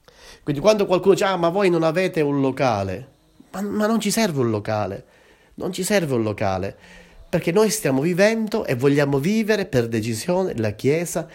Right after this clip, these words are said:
del Nuovo Testamento che si riunivano nelle case. Gloria a Dio.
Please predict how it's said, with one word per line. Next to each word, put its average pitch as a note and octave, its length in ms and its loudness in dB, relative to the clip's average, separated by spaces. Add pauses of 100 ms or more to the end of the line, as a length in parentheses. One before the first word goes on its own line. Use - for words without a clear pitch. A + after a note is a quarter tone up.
(200)
del G#2+ 320 -2
Nuovo C3+ 600 -2
Testamento G#2 680 -4
che A2+ 120 -8
si B2 140 -6
riunivano A2 400 -6
nelle F#2 260 -8
case. G#2 380 -14 (540)
Gloria G2 320 -8
a F2+ 40 -8
Dio. F#2 340 -10